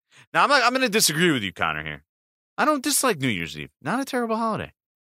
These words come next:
I mean, I like New Year's Eve. You don't like going out, having a good time, having drinks, staying up late, and having a, a party? I mean, not,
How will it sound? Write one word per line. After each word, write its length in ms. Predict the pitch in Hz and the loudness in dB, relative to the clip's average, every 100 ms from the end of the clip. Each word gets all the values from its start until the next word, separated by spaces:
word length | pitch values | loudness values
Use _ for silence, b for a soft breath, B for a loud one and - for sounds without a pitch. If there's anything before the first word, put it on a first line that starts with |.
| _ _ _ | _ _ _
I 60 | - | -2
mean, 80 | 226 | 0
I 40 | |
like 200 | 277 - | 0 0
New 80 | 135 | 0
Year's 300 | 90 80 73 | -2 -4 -10
Eve. 120 | 71 _ _ _ _ _ _ _ | -14 _ _ _ _ _ _ _
You 60 | 120 | -2
don't 160 | 139 | 2
like 160 | 135 131 | 2 2
going 220 | 127 127 | 2 2
out, 300 | 123 139 151 _ _ - | 2 2 0 _ _ -4
having 200 | 127 135 | -4 -2
a 40 | |
good 140 | 131 | -4
time, 380 | 123 123 135 143 | 0 2 2 2
having 220 | 127 131 123 | 0 -2 -4
drinks, 320 | 120 143 - | -6 -4 -6
staying 380 | - - 131 127 | -8 -4 0 0
up 140 | 123 | 0
late, 160 | 123 139 | 0 0
and 80 | |
having 200 | 131 127 | -2 -4
a, 180 | 123 123 | -6 -8
a 60 | 120 | -6
party? 320 | - 127 165 | -2 -2 -2
I 20 | |
mean, 120 | 185 | -4
not, 280 | 214 214 202 | -6 -8 -12